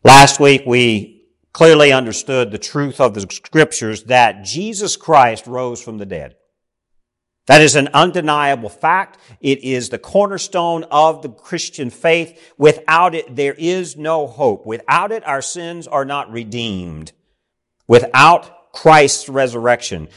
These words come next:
we are still under the control of death, which is the penalty of sin. But it is through Jesus Christ that we have now been released, we have now been set free, and we are now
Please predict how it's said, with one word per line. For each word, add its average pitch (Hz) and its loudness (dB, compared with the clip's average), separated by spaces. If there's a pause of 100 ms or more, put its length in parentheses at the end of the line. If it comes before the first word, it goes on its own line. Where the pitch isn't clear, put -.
(140)
we 147 0
are 131 2
still 185 -4
under 165 -4
the 160 -8
control 123 -2
of 98 -14
death, 92 -10 (520)
which 113 -2
is - -4
the 104 -10
penalty 117 -4
of 90 -6
sin. 73 -10 (880)
But 127 6
it 117 6
is 117 -2
through 127 -4
Jesus 143 -4
Christ 120 4
that 98 -4
we 110 -6
have 107 -4
now 117 0
been 110 -6
released, 156 -4 (240)
we 139 4
have 127 8
now 127 0
been 117 -8
set 117 -4
free, 262 -2 (160)
and 151 -2
we 156 -2
are 143 4
now 185 -4